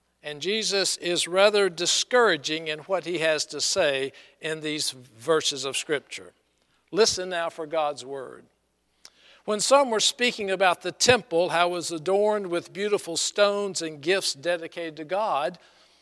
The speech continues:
he said, "As for these things that you see, the days will come when not one stone will be left upon another, for all will be torn down." They asked him, "Teacher, when will this be?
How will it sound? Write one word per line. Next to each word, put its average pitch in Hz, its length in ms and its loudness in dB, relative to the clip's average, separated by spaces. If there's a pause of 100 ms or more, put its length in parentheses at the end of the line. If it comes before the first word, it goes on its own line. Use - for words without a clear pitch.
(180)
he 226 160 0
said, 208 400 4
"As 208 300 6
for 214 180 2
these 277 400 2
things 185 380 4
that 190 200 -2
you 190 140 -6
see, 202 580 0 (300)
the 165 140 -10
days 233 440 -2
will 196 140 -6
come 165 560 -2
when 185 260 -2
not 202 360 0
one 233 340 -2
stone 208 480 0
will 185 80 -2
be 180 140 4
left 180 360 0
upon 170 380 -6
another, 170 560 0 (320)
for - 140 -2 (100)
all 196 340 2
will 190 120 -2
be 175 120 -4
torn 175 400 -10
down." 156 460 -6 (960)
They 180 140 4
asked 247 340 6
him, 190 140 2
"Teacher, 247 440 0 (280)
when 269 260 4
will 220 140 4
this 208 240 2
be? 202 540 0